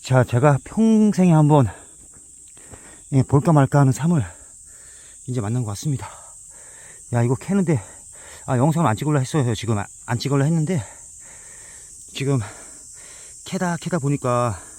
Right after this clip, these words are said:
아, 너무 힘들어서 이거는 제가 괭이를 연장으로 갖고 왔어도, 예, 연장이 안 되는 곳이에요, 지금. 지금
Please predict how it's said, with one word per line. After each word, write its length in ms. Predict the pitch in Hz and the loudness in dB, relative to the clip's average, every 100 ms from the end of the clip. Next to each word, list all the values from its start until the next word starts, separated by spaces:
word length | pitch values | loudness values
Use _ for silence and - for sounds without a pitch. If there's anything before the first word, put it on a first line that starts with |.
| - - - - - - - - - - | -20 -20 -20 -20 -20 -20 -20 -20 -16 -10
아, 80 | |
너무 220 | 117 123 139 | -6 -4 -4
힘들어서 480 | 156 143 139 143 92 - - - - - - | -4 -6 -6 -8 -8 -16 -20 -20 -20 -20 -12
이거는 520 | 147 156 190 190 180 113 - - | -6 -2 0 0 0 -2 -8 -14
제가 300 | - 151 143 - - | -6 -4 -4 -6 -10
괭이를 380 | 123 143 156 127 | -4 -2 0 0
연장으로 300 | 123 147 143 | -2 -2 -2
갖고 240 | - 147 | -4 -4
왔어도, 400 | 117 123 120 151 - - - - - - | -4 -4 -4 -6 -10 -20 -20 -20 -12 -4
예, 100 | 110 | -2
연장이 260 | 104 123 | 0 -2
안 120 | 98 92 | -2 -2
되는 160 | 110 | -2
곳이에요, 320 | 104 98 95 | -2 -4 -4
지금. 240 | 85 85 82 - - - - - - - - - - - - - | -6 -8 -10 -12 -20 -20 -20 -20 -20 -20 -20 -20 -20 -20 -20 -14
지금 260 | - 135 | -4 2